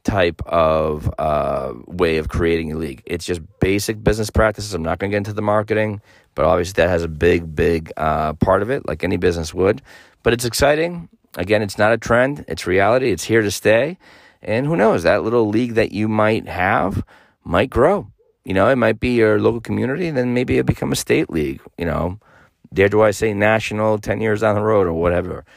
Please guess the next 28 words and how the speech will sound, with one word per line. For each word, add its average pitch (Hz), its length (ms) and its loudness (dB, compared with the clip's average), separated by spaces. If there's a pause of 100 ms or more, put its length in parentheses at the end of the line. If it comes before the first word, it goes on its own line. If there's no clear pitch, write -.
(280)
But, 90 300 2 (100)
um, 87 500 0 (100)
and, 120 440 0 (200)
you 117 120 -2
know, 101 160 2
broadcast, 92 1000 0
the - 80 -4
one 104 120 0
thing 110 120 -2
I'm 101 60 0
gonna 95 140 -2
say 101 320 0
in 87 120 -4
conclusion 90 420 -4
is 82 100 -8
broadcast 98 920 0 (340)
your 87 160 -2
tournament 78 580 -4 (960)
or 98 220 2
your 95 180 0
league. 87 440 -8 (260)
Create 98 320 0
a 95 60 -2
channel 92 380 -2
on 87 100 -2
YouTube 85 500 -4
or 62 120 -2
Twitch - 540 0